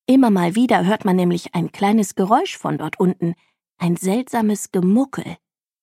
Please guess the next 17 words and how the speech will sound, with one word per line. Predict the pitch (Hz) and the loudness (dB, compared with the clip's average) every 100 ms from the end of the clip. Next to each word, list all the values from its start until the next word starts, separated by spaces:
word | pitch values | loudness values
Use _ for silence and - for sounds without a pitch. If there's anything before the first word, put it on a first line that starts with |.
| _ _ _ _ | _ _ _ _
Als | - 202 - | -2 -2 0
Mama | 233 247 240 | 2 4 4
wieder | 196 190 | 2 0
hervorgekrochen | 175 170 - 269 294 202 - 165 175 | 0 -2 -2 -2 0 -4 -4 -4 -4
kam, | 170 196 196 240 - _ | -4 -2 0 -2 -6 _
war | 190 180 | -6 -4
die | 180 | -4
grüne | - 240 254 190 | -2 2 2 2
Creme | - 226 269 | -2 0 2
auf | 220 170 | 0 0
ihrem | 190 185 170 | -4 -2 -4
T-Shirt | - 254 - 165 - | -2 -4 -2 -6 -8
verteilt | - - 185 233 247 | -12 -4 -2 0 -2
und | 220 214 | -4 -2
mit | 196 - | -4 -6
Krümeln | - 226 180 151 | -4 0 0 -2
bestreut, | 160 175 - - 165 - | -8 -10 -8 -6 -6 -8